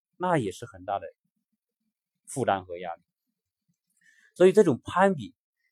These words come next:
那么再，再加上我们现在这种快速致富，大家能够对比的都是一种我们说外在的财富，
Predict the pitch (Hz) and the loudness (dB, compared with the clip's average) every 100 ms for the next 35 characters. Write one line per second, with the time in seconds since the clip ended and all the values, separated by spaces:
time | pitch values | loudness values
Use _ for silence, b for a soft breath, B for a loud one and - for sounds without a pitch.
0 | - 190 180 196 170 _ _ _ _ _ | -2 0 8 8 8 _ _ _ _ _
1 | - 190 160 175 165 156 170 143 _ _ | 6 8 8 8 6 6 0 -2 _ _
2 | _ - - _ - 120 104 113 127 170 | _ -16 -16 _ 0 2 4 0 -4 -4
3 | 151 143 117 131 110 - _ _ - 185 | -2 -4 -4 -6 -8 -14 _ _ 0 2
4 | 165 - 110 - 120 - 101 - _ _ | 4 0 -10 -12 -12 -12 -16 -20 _ _
5 | _ _ _ _ - 185 170 151 151 _ | _ _ _ _ 4 6 6 2 2 _
6 | 120 123 151 160 151 185 117 92 85 - | 4 4 6 2 4 4 4 -4 -14 -10
7 | 143 131 135 131 127 87 _ _ _ 104 | -8 -8 -6 -8 -8 -14 _ _ _ -2
8 | 98 113 120 151 180 143 127 113 - - | -2 -4 -4 4 4 4 2 -2 -6 -12
9 | - 95 - | -10 -10 -14